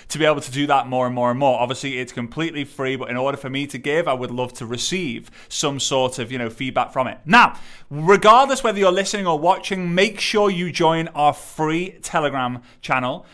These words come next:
You can go to fraserstelegram dot com for more. That's fraserstelegram dot com. Now, before I get into the three simple steps to building a massive personal brand, something that I've been able to do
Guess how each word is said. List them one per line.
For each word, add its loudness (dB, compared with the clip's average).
You -2
can -4
go 2
to 0
fraserstelegram 0
dot 2
com -2
for -10
more. -2
That's -6
fraserstelegram 0
dot 2
com. 0
Now, 4
before 6
I 6
get 0
into -2
the -2
three 0
simple 2
steps 0
to -2
building 2
a 0
massive 0
personal -2
brand, -2
something -2
that 2
I've 2
been -2
able 2
to -10
do 2